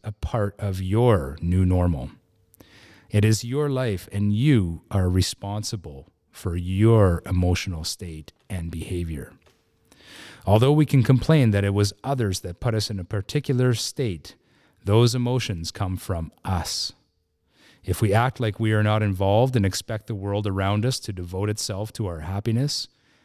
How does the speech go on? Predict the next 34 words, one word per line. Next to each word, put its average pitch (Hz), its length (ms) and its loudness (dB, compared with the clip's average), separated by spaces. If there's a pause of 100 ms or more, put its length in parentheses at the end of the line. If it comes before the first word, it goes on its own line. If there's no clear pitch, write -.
(240)
we 92 120 -6
will 87 140 -4
be 90 160 -4
sorely 101 520 -6
disappointed, 90 880 -10 (540)
as 85 180 -4
so 101 240 -8
many 82 300 -14
are. 73 240 -16 (1160)
True 135 300 2
personal 127 480 2
power 123 360 -2
comes 120 260 -2
from 123 180 -4
accepting 120 540 -6
that 95 140 -6
our 98 120 -4
emotions 113 640 -2
are 95 260 -2
ours 95 520 2
and 95 180 -6
we 120 140 0
are 113 100 2
part 101 460 -2 (340)
of 87 160 -2
how 107 400 4
and 95 240 4
why 101 240 4
they 95 200 -2
exist. 92 640 -4 (960)
It 101 140 2
is 101 180 2
our 113 220 -4
life. 90 460 -8